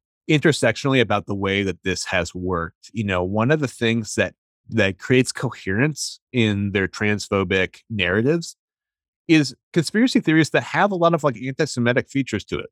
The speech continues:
You know, people like George Soros are, are coordinating trans folks, that they're being affected by some cabal elite, uh, whether or not it's satanic pedophiles in the QAnon or, or something less arcane. It's also tied, like we said, directly to the attacks on abortion rights.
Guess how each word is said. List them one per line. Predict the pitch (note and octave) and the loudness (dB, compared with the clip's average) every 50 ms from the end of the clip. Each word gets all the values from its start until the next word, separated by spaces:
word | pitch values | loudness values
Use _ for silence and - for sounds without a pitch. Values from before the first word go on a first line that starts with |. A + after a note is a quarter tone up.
| _ - | _ -6
You | F#2+ F2+ | -4 -2
know, | F2 F2 E2+ | -2 -2 -2
people | - - A2 F2+ F2 | -2 -4 -6 -2 -2
like | F2+ F2+ F2 | -2 -2 -2
George | - G2+ G2 F#2+ - - - | -2 -2 -2 -2 -2 -4 0
Soros | - A#2+ A2+ A2 G#2+ G#2+ G#2 G2+ F2 - - | 2 4 6 6 6 6 4 4 2 -2 -6
are, | - G2+ F#2+ F#2 - | -4 -2 -2 -2 -2
are | - F2 - | -4 -6 -6
coordinating | - - A#2+ A#2 A#2 A#2 A#2 A#2 A2+ A2 A2 G2+ | -6 -4 -2 0 2 2 0 0 -2 -4 -4 -6
trans | - - A2 G#2+ - | -4 -4 -4 -4 -2
folks, | - A2+ G#2+ - - | -2 -2 -2 -2 -4
that | G2 D2+ - | -6 -4 -2
they're | F#2+ F#2+ | -2 -2
being | F2 E2+ F#2+ F#2+ F#2 F2+ | -2 -2 -4 -4 -4 -4
affected | F2+ - - - A#2 G#2 - A#2 G#2+ | -8 -8 -2 -2 -2 0 0 -2 0
by | G2+ G2 | 0 -2
some | F#2+ - F#2 G2 F2+ - - | -2 -2 -8 -14 -16 -16 -8
cabal | - A2+ F2 F#2+ G2 G2+ G2+ G2+ G2 F#2 | -8 -6 -2 0 2 4 4 4 2 0
elite, | G2 G2 G2+ G#2+ G#2 G2+ F#2+ - - - - _ _ _ _ _ _ _ | -2 -2 -2 -2 -2 -2 -4 -6 -10 -18 -20 _ _ _ _ _ _ _
uh, | G#2+ G2 F#2 F#2 | -6 -4 -4 -2
whether | F#2+ G#2 G2 F2+ G2 | 0 0 0 0 -2
or | F#2+ | -2
not | G2+ G2+ F#2+ F#2 | -2 0 0 -2
it's | F#2 - - | -2 -4 -4
satanic | - F#2+ - G#2+ G2 F#2+ F2 - _ _ _ - | -6 -4 -2 -2 -4 -4 -4 -6 _ _ _ -6
pedophiles | G#2+ G#2+ G2+ - G#2+ G2 F#2+ G2 F2+ - | -4 -4 -2 0 2 2 2 0 -2 -6
in | F#2 | -10
the | F#2 | -12
QAnon | - - C#3+ C3+ B2 A#2 A2+ A2 G#2 G2+ G2+ G#2 F#2+ | -4 0 2 2 2 2 2 2 2 0 0 -2 -4
or, | E2+ E2 E2 - _ _ _ _ _ | -8 -10 -10 -14 _ _ _ _ _
or | F#2+ F#2 | -4 -2
something | - - G2+ E2+ F#2+ G2 F#2+ | -2 -4 -4 -2 -2 -4 -2
less | F#2+ F#2+ F#2 F2 - - - - - - _ | 0 0 0 -2 -2 -6 -10 -10 -12 -10 _
arcane. | D#2+ F2 - - - A#2+ G#2 G2 G2 G2 G2 G2 G2 - _ _ _ _ _ _ _ _ | -6 -6 -6 -4 -2 -2 0 0 0 0 -2 -4 -8 -12 _ _ _ _ _ _ _ _
It's | C3+ B2+ A2+ - | 0 0 0 0
also | - B2 A#2+ A#2+ - C#3 A#2+ | 0 2 2 2 2 0 -2
tied, | - - G#2+ G#2 G#2+ G#2 | 0 0 2 2 2 0
like | G#2 F#2+ E2+ | 0 -2 -4
we | - | -6
said, | - - A2 G2 F2 | -6 -4 -4 -4 -2
directly | F#2+ F#2+ F#2+ F#2 - G2+ F2 - | -2 -2 -2 -2 -2 -6 -8 -6
to | - F#2+ F#2 | -6 -6 -4
the | F#2 F2+ | -2 -2
attacks | F2+ E2+ - F#2+ F2+ E2+ - - | -2 -2 -2 -4 -4 -4 -6 -8
on | F2 | -8
abortion | E2+ E2+ A2+ C#3 C3+ A#2+ - B2 A#2 | -6 0 2 2 2 2 0 -2 0
rights. | A#2+ A#2 A2+ A2+ - - | 2 4 4 2 0 -2